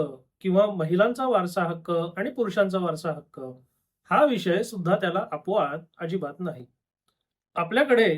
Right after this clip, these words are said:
हिंदू उत्तराधिकार कायदा किंवा हिंदू वारसा हक्क कायदा यामध्ये ज्या वारसा हक्काच्या तरतुदी आहेत, त्यामध्ये महिलांकरता आणि पुरुषांकरता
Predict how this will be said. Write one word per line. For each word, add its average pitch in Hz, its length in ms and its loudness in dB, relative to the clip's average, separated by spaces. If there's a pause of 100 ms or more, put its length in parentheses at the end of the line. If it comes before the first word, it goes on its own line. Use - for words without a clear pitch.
(320)
हिंदू 180 320 2 (140)
उत्तराधिकार 202 680 2
कायदा 160 380 -2 (180)
किंवा 180 180 -6
हिंदू 165 280 0 (100)
वारसा 160 320 -4
हक्क 202 240 -2
कायदा 156 400 -4 (720)
यामध्ये 202 580 4
ज्या 202 200 4
वारसा 175 400 0
हक्काच्या 208 460 -2 (100)
तरतुदी 226 380 -2
आहेत, 165 300 0 (840)
त्यामध्ये 214 380 4
महिलांकरता 180 840 2 (680)
आणि 190 160 0
पुरुषांकरता 196 800 0